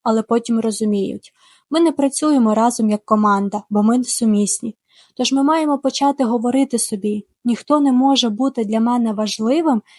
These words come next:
якщо він мене не обирає». І ми маємо навчитися розпізнавати це, бо тоді ми перестанемо сумувати за тими, з ким у нас був лише другий рівень. Так,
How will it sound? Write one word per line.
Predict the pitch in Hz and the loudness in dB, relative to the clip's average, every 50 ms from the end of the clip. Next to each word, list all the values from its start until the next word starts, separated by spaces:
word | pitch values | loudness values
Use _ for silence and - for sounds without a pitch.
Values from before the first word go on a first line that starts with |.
| _ _ - | _ _ -10
якщо | 220 - - - 311 311 | -8 -8 -4 -4 -2 -2
він | 294 277 262 240 | 0 0 0 2
мене | 226 226 233 247 254 | 2 2 2 2 2
не | 247 247 233 | 2 0 0
обирає». | 233 214 202 226 226 220 208 208 202 190 196 208 - _ _ _ _ _ - - - - _ _ _ | -2 -2 -2 -2 -2 -2 -2 -2 -4 -4 -6 -12 -16 _ _ _ _ _ -20 -20 -20 -20 _ _ _
І | - 247 | -4 -2
ми | 247 262 269 | 0 2 2
маємо | 285 302 311 311 285 285 269 | 2 2 2 0 0 0 0
навчитися | 269 254 - - 294 285 285 254 - - 247 240 | 0 -2 -4 -4 -4 -4 -4 -6 -6 -6 -4 -4
розпізнавати | 247 - - - 233 220 247 247 233 226 226 220 - 208 208 | -4 -6 -6 -6 -2 0 0 0 0 0 -2 -4 -4 -6 -10
це, | - - - 214 208 208 - _ _ _ _ _ _ | -10 -10 -10 -10 -10 -10 -14 _ _ _ _ _ _
бо | 240 226 | -6 -4
тоді | 247 226 233 302 | -2 -2 0 0
ми | 320 320 285 | 0 0 -2
перестанемо | 247 - 262 262 262 240 - - - - 240 247 247 240 233 226 214 214 220 | -2 -2 -2 -2 -2 -2 -4 -4 -2 0 2 2 4 4 4 4 2 2 0
сумувати | - - - 208 214 214 208 - 233 226 220 - 220 202 | -4 -4 -4 -2 0 0 0 2 2 2 2 0 -2 -6
за | 185 - 202 | -4 -4 -6
тими, | - - 233 262 302 330 311 262 214 - _ _ - - - - | -4 -2 0 2 2 2 2 2 0 -4 _ _ -20 -20 -20 -18
з | - - | -16 -8
ким | - 269 285 285 277 | -4 -2 0 0 2
у | 247 | 0
нас | 240 233 233 214 214 | 0 0 -2 -2 -2
був | 220 262 294 285 285 _ _ _ _ _ _ _ _ - | -2 0 -2 -2 -4 _ _ _ _ _ _ _ _ -8
лише | 214 208 - - 240 233 | -6 -4 -4 -2 -4 -4
другий | 214 214 233 233 208 220 220 214 | -2 -2 -2 -2 0 0 0 0
рівень. | 214 208 196 202 202 226 220 - _ _ _ _ _ _ _ - | 0 -2 -4 -4 -6 -10 -12 -12 _ _ _ _ _ _ _ -2
Так, | 254 226 202 214 - - | 0 0 0 -2 -6 -12